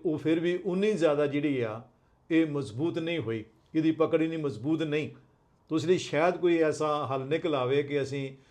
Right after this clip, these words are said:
ਜੋ ਦੂਜਿਆਂ ਵਿੱਚ ਇਹ ਕਮਜ਼ੋਰੀ ਵੇਖਣ ਨੂੰ ਮਿਲਦੀ ਆ ਤਾਂ ਅਸੀਂ ਸ਼ਾਇਦ ਇਹਦੇ ਤੋਂ ਬਚ ਸਕੀਏ। ਤੋ ਇਸੇ ਗੱਲ ਨੂੰ ਧਿਆਨ ਵਿੱਚ ਰੱਖ ਕੇ ਆਪਾਂ ਇਹ ਜਿਹੜਾ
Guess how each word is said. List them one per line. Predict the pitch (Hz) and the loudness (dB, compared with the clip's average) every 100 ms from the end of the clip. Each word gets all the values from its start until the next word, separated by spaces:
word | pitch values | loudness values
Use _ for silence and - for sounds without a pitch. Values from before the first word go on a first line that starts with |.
| _ - | _ -6
ਜੋ | 139 | -2
ਦੂਜਿਆਂ | 139 131 127 170 | -2 -2 0 0
ਵਿੱਚ | 190 175 | 2 2
ਇਹ | 165 | 2
ਕਮਜ਼ੋਰੀ | 160 147 127 139 147 | -2 -4 -2 0 2
ਵੇਖਣ | 135 135 151 | 0 -2 -2
ਨੂੰ | 147 | -2
ਮਿਲਦੀ | 131 127 139 170 | -2 0 4 4
ਆ | 120 104 - _ _ _ _ _ _ | 2 -2 -10 _ _ _ _ _ _
ਤਾਂ | 147 147 - 156 | -4 -4 -2 -4
ਅਸੀਂ | 160 156 | -4 -2
ਸ਼ਾਇਦ | 156 143 143 | 0 2 0
ਇਹਦੇ | 147 | -2
ਤੋਂ | 143 | -4
ਬਚ | 123 131 | -4 -4
ਸਕੀਏ। | 127 135 120 107 - _ _ - | -2 -4 -4 -10 -12 _ _ -6
ਤੋ | 151 | 0
ਇਸੇ | 165 165 180 175 | 2 4 6 6
ਗੱਲ | 156 151 | 6 4
ਨੂੰ | 156 | 0
ਧਿਆਨ | 143 135 131 | -2 -4 -2
ਵਿੱਚ | 127 | -2
ਰੱਖ | 123 127 | -2 -2
ਕੇ | 147 | 0
ਆਪਾਂ | 147 135 135 | 0 0 -4
ਇਹ | 135 | -4
ਜਿਹੜਾ | 131 131 127 | -2 -2 -2